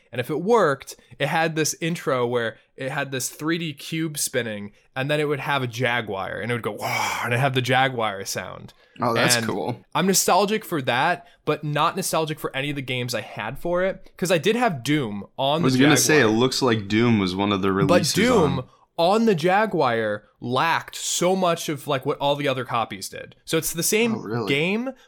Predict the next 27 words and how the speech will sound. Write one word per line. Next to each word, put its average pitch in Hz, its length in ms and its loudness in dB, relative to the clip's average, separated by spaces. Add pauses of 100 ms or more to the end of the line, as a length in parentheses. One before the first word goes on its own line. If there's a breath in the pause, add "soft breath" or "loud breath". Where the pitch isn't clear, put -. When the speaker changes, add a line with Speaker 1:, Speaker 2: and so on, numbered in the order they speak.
Speaker 1:
but 170 100 2
it's 170 80 -2
only, 202 300 0
like, 190 360 -2
a 160 60 -2
third 170 400 0
of 175 140 -2
the, 170 260 -2
of 143 160 -2
the 143 80 -4
missions. 175 580 -2 (240 soft breath)
It's, 156 220 -2
like, 151 240 0
doesn't 143 280 2
have - 300 -2
the 139 160 -2
iconic 139 720 -2
music 120 440 0
of 113 160 -4
Doom. 113 340 -2
Like, 113 260 0
Speaker 2:
Oh, 120 280 -8
Speaker 1:
it's, 113 120 -2
Speaker 2:
wow. 107 320 -4
Speaker 1:
there's 175 160 4
only, 190 200 4
like, 170 240 2